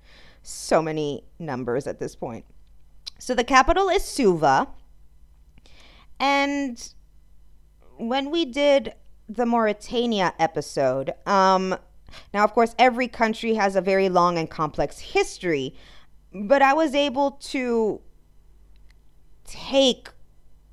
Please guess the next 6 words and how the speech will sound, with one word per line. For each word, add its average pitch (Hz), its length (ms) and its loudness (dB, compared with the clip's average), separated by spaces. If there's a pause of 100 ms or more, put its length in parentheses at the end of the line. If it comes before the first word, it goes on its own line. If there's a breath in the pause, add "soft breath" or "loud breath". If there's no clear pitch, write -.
(400 soft breath)
a 214 100 0
bit 220 280 4
more, 214 500 6
let's 180 260 2
say, 185 280 2
from 202 580 -2